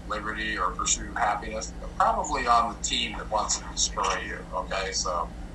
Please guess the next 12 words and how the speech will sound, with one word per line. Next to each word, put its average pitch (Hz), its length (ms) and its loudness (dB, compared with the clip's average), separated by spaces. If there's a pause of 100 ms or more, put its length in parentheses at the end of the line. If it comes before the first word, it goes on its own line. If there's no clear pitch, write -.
(440)
uh, 113 540 8 (720)
so - 200 4
how 147 280 10
do 123 80 0
you 127 60 -2
know? 113 440 4
Um, 117 520 10 (500)
it's - 140 0
another 123 260 4
good, 123 120 2 (180)
their 107 100 -2
symbols. 92 560 2